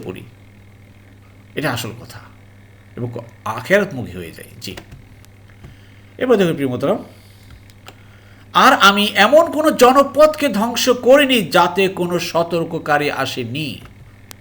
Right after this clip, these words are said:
একদম স্পষ্ট কথা আল্লাহর। ওয়ামা আর না আহলাক না, আমরা ধ্বংস করিনি, না আমরা ধ্বংস করিনি। মনে আছে তো,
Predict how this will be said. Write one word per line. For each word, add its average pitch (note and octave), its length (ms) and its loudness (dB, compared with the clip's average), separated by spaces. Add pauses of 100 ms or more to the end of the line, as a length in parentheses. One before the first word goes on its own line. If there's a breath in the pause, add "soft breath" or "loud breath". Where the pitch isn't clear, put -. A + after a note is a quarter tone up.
(320)
একদম A#2 380 -10
স্পষ্ট - 680 -4
কথা G#2+ 260 -4
আল্লাহর। E2 240 -10 (640 soft breath)
ওয়ামা G#3+ 260 2
আর C#4+ 360 6
না D4 60 4
আহলাক D4 480 4
না, F4 320 6 (220)
আমরা D#4+ 280 2
ধ্বংস D#4+ 280 0
করিনি, F4 380 4
না C#4+ 140 2
আমরা E4 260 4
ধ্বংস D#4+ 240 -2
করিনি। F#4+ 460 -6 (800 soft breath)
মনে F#3 160 -2
আছে A#3 180 -2
তো, F3+ 220 -4